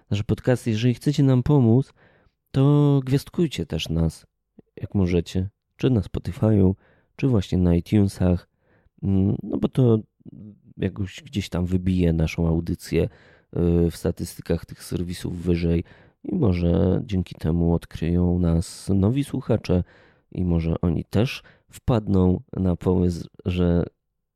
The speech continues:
gdzieś w głębi duszy brakowało im, e,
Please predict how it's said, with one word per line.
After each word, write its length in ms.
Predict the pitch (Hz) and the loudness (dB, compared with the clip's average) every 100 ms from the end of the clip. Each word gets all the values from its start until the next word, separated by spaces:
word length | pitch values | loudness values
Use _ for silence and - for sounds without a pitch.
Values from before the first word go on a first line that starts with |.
| _ - | _ -20
gdzieś 600 | - 95 90 90 - - _ _ _ _ - | -12 -2 -2 -2 -10 -16 _ _ _ _ -20
w 80 | - | -6
głębi 440 | - 92 90 92 | 2 2 2 -2
duszy 420 | - 90 - 92 90 - _ _ _ | 0 0 2 0 -2 -6 _ _ _
brakowało 800 | 92 90 - 92 131 143 92 87 | -4 -2 -2 -2 0 4 4 4
im, 240 | 85 85 | 2 -2
e, 60 | - | -4